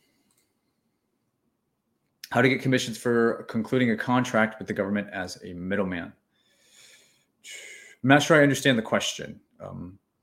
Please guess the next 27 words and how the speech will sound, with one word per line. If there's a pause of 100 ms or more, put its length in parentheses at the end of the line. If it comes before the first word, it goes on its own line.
(120)
not
familiar
with
what
you
mean
by
the
term
commissions.
If
you
want
to
be
a
GovCon
consultant,
I
don't
really
talk
about
that
on
the
channel.